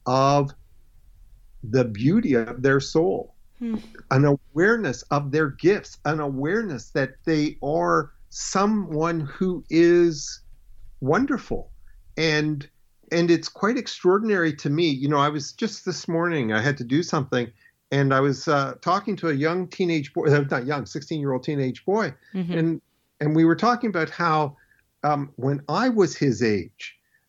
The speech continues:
Speaker 1: um, my teachers were constantly telling me that I could be whatever I wanted to be if I set my mind to it.
Speaker 2: Yes.
Speaker 1: And his teachers have been constantly telling him the opposite.
Speaker 2: <laughs> Right.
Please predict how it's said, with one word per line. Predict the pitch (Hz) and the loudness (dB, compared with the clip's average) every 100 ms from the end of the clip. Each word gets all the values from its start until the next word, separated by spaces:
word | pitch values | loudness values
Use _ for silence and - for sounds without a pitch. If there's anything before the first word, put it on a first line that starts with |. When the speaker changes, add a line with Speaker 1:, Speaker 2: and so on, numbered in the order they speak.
| _ | _
Speaker 1:
um, | 139 127 120 120 117 - _ _ - | -2 -2 -2 -6 -10 -18 _ _ -2
my | 135 143 202 240 | 2 4 4 0
teachers | - 202 156 - 101 104 - - _ _ _ 127 | -4 -8 -6 -6 -8 -8 -14 -18 _ _ _ -2
were | 131 135 | 2 2
constantly | - - - 190 220 208 165 139 143 135 131 | 0 -12 -6 0 0 0 -8 -10 -4 -2 -2
telling | 123 - 175 175 156 | -4 -6 -2 0 2
me | 143 131 127 | 4 4 4
that | 117 120 110 | 2 0 0
I | 135 156 | 0 2
could | - 123 | 0 0
be | 135 | -2
whatever | 165 151 160 160 147 | -4 -2 -2 -2 -2
I | 156 | -2
wanted | 139 151 190 - | -2 -2 -4 -4
to | 123 | -4
be | 107 92 | -4 -4
if | 95 | -4
I | 120 | -4
set | - - 131 | -2 -2 -2
my | 127 | -2
mind | 131 127 147 160 | -4 -2 -4 -4
to | 101 | -6
it. | 73 - _ _ - | -8 -14 _ _ -12
Speaker 2:
Yes. | 190 175 180 | -10 -6 0
Speaker 1:
And | 139 | 0
his | 131 202 220 | 4 2 2
teachers | - _ - 123 110 | -6 _ -8 -4 -2
have | 143 143 | -2 -4
been | 143 | -4
constantly | 131 156 143 - 147 | -2 -4 -4 -6 -8
telling | 143 139 147 | -4 -4 -4
him | 107 147 | -4 -2
the | 131 | 0
opposite. | 120 127 120 - 104 - | 2 2 0 -8 -14 0
Speaker 2:
<laughs> | 262 - - 247 - - 370 339 277 _ | 6 6 6 -2 -2 -6 -4 -2 -4 _
Right. | 240 208 196 190 - - | -6 -4 -4 -6 -10 -14